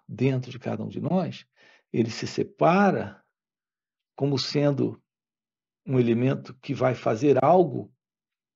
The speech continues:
com aquilo que ali está presente,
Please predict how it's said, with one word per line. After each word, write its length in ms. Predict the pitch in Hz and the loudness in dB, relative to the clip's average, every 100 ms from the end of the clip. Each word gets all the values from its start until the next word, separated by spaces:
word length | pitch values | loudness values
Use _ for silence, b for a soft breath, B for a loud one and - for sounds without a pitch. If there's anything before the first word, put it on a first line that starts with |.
| _ _ _ _ _ | _ _ _ _ _
com 100 | - | -6
aquilo 320 | 117 - 127 | -4 0 0
que 220 | 123 135 120 | 0 -2 -2
ali 140 | 117 | -2
está 200 | - 120 | -6 -8
presente, 720 | - 110 110 196 160 131 - | -4 -4 0 0 0 -4 -16